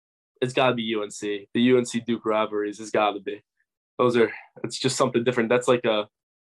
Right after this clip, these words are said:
that's a staple in, in any college sport, that it's the Duke, uh, North Carolina rivalry.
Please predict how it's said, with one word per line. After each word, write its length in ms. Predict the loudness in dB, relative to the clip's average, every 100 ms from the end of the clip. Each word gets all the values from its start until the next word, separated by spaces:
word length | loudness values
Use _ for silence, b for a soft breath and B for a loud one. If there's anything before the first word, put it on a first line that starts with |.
| _ _ _ _ _ _ _ _
that's 140 | -4 -4
a 40 |
staple 520 | -2 0 0 2 -2
in, 140 | -4 -12 -16 -8
in 300 | -8 -8 -2
any 240 | 0 0
college 280 | 0 -4 -4
sport, 300 | -4 -4 0
that 220 | 0 0 -4 _ _
it's 180 | -20 -12
the 100 | -10
Duke, 340 | -6 -4 -2 0
uh, 280 | 0 0 -4 B _ _ _ -6
North 160 | -4
Carolina 380 | 0 2 4 4
rivalry. 460 | 2 2 0 -6